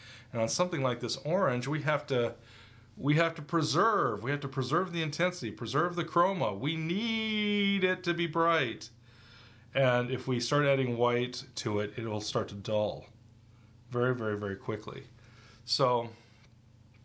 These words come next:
like right now, I'm trying to get that middle value, and I don't want to go, I want it, I, I'm trying to keep it brighter, and yet,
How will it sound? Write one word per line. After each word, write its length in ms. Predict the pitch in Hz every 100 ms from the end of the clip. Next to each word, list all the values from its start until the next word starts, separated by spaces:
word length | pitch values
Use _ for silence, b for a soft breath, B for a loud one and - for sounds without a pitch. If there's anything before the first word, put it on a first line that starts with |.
| - -
like 140 | 143 139
right 200 | 135 139
now, 400 | 135 135 110 107
I'm 60 |
trying 220 | 117 135 127
to 40 |
get 140 | 120
that 180 | 120 104
middle 280 | 110 143 135
value, 440 | 104 101 98 104 - B B B B -
and 80 | 117
I 80 |
don't 160 | 143 165
want 100 | 156
to 60 | 135
go, 140 | 131
I 120 | 131
want 300 | 123 139 139
it, 0 |
I, 340 | 127 - - 135
I'm 60 |
trying 160 | - 143
to 80 | 123
keep 140 | 139
it 100 | 110
brighter, 520 | 90 113 127 139 127 -
and 160 | 113
yet, 300 | 113 107 -